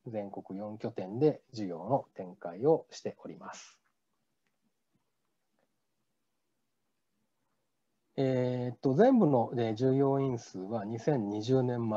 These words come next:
末現在で九十四人、えー、男性が四十四人、えー、外国人の、えー、スタッフのメンバーは今現状一名、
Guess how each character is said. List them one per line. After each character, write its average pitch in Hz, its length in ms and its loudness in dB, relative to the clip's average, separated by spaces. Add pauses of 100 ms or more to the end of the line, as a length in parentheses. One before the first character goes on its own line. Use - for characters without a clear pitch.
末 - 140 -8
現 110 360 -4
在 87 220 -10
で 107 260 -8
九 135 220 0
十 98 220 -6
四 101 160 -4
人、 92 180 -6 (720)
え 95 240 -8
ー、 - 20 -14
男 151 280 4
性 143 340 6
が 139 240 2
四 123 300 -6
十 95 240 -12
四 92 120 -14
人、 95 200 -14 (500)
え 110 420 -14
ー、 110 40 -18
外 151 220 -8 (180)
国 160 100 -4
人 135 300 -4
の、 156 340 2
え 104 500 -8
ー、 - 60 -16
ス - 60 -18
タ 120 80 6
ッ 101 60 4
フ - 200 -12
の 90 220 -8 (640)
メ 107 80 -4
ン 92 140 -8
バ 92 80 -4
ー - 20 -2
は 120 100 0
今 107 280 -4
現 156 260 4
状 156 180 2
一 - 200 -12
名、 - 120 -16